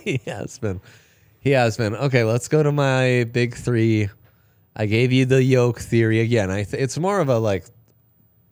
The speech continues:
on principle. I get he's amazing, but, like, he's only had, like, three triple doubles all month.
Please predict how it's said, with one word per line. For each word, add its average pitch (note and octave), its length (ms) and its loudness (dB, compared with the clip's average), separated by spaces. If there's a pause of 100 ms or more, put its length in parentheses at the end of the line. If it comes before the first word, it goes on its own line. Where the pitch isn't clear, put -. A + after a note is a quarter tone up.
(120)
on C3 200 -4
principle. A2 560 -6
I F#2 100 -2
get A2+ 200 -4
he's A2 240 -2
amazing, F2+ 480 -8
but, D#2+ 180 -12
like, D#2 300 -12 (760)
he's D#3 340 -4
only G3+ 260 -2
had, G#2+ 160 0
like, G2+ 160 0
three C#3 300 -2
triple B2 320 -2
doubles F#2 400 -2
all F2+ 120 -4
month. F2+ 400 -10